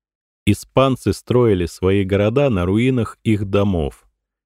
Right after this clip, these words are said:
и кровь смешивалась с землёй, словно это было неизбежно. Я наблюдал за тем, как эти земли, богатые и загадочные, становились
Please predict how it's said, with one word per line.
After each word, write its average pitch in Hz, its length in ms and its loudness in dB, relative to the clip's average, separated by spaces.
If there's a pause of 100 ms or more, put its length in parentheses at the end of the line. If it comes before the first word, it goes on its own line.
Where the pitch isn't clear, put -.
(200)
и 98 100 0
кровь - 420 0
смешивалась 85 800 -4
с - 40 -20
землёй, 82 600 -2
словно 80 600 -2
это 135 280 0
было 117 320 0
неизбежно. 87 1080 -6 (920)
Я 87 180 4
наблюдал 123 500 2
за 98 160 -2
тем, 151 260 -2
как - 200 -4
эти 90 200 -2
земли, 110 520 -2 (200)
богатые 131 640 0 (120)
и 127 80 -2
загадочные, 90 800 -2
становились 110 800 -2